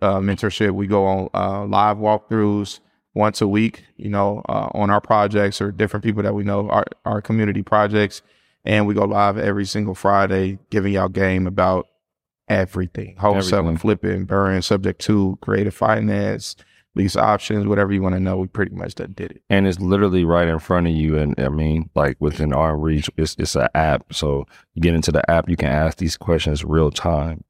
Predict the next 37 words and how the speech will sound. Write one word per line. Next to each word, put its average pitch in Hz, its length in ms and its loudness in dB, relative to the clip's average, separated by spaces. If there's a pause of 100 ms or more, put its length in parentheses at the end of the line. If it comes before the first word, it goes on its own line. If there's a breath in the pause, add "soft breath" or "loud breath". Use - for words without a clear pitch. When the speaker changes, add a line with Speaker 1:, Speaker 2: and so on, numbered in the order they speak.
Speaker 2:
You 85 100 -2
can 87 100 -4
get 78 140 2
on 78 280 -2
our 71 140 -4
live 76 440 2
every 80 240 0
Friday 71 500 0
and 60 100 -4
ask 71 360 0
questions. 76 440 -2
We 98 140 4
want 90 420 0
you 92 200 2
to 73 120 2
ask 73 320 0
questions. 78 380 -2
We 92 140 0
wanna 78 320 0
teach - 340 -4
you. 78 180 -2 (340 loud breath)
We 95 100 2
want 90 240 2
success 85 400 0
behind 82 440 0
you. 85 240 0 (200)
Your 87 180 0
success 80 500 -2
equals 76 240 -2
our 71 160 2
success. 73 400 -2
But 82 160 -6
man, 90 280 -6 (320 soft breath)
we 98 80 2
definitely 92 360 2
appreciate 87 640 0
you. 82 140 -2